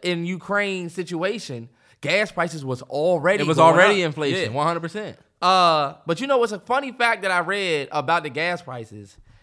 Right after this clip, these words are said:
Speaker 1: Gas price, uh, gas prices now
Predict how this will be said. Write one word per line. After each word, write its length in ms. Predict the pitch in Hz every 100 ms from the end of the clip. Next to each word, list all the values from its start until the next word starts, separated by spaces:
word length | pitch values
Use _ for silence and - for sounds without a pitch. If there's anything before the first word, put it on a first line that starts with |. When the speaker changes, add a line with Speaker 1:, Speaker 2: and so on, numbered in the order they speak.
| _ 117
Speaker 1:
Gas 400 | 139 214 269 233
price, 520 | - 185 175 - - _ -
uh, 180 | 156 147
gas 320 | 123 185 247
prices 340 | - 214 170 143
now 340 | 196 190 120